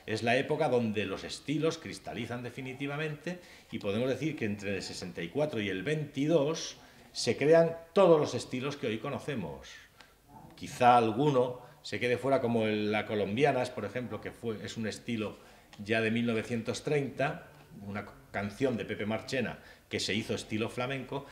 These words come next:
pero el resto de los estilos, las soleares, las seguidillas, las bulerías, las cantiñas, las alegrías, etcétera, los tientos, los tangos, todos estos estilos cristalizaron como géneros flamencos a partir de mil ochocientos sesenta y cuatro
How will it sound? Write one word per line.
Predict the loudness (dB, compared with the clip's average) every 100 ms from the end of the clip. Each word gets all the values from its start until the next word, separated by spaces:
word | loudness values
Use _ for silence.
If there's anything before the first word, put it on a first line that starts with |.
| -8
pero | 0 2
el | 2
resto | 2 2
de | 4
los | 4 2
estilos, | -6 -4 -2 0 0
las | -2 -6
soleares, | -8 -4 -2 -4 -8
las | -12
seguidillas, | -14 -12 -4 -4 -4 -10 -14 -18 -20 -12
las | -6 -6 -6
bulerías, | -8 -6 -2 -2 -4 -10 -18 -20 -12
las | -8 -6 -6
cantiñas, | -8 -8 -4 -2 -2 -6
las | -10 -12
alegrías, | -12 -8 -6 -6 -8 -12
etcétera, | -12 -10 -8 -8 -8
los | -10 -12 -2
tientos, | 0 0 -6
los | -10 -8
tangos, | -6 -6 -8 -12 -20 -20 -2
todos | 2 4 4
estos | 0 0 -2
estilos | -2 -2 -2 -4
cristalizaron | -6 -4 -4 -4 -4 -4 -4
como | -6 -6 -4
géneros | -4 -2 -4
flamencos | -6 -12 -12 -10 -12 -14 -18 -20 -20 -20 -8
a | -2 2
partir | 2 0 -2 -2 -2 0
de | 2 2
mil | 2 -2
ochocientos | -2 -4 -4 -6
sesenta | -6 -8
y | -4
cuatro | -4 -2 -4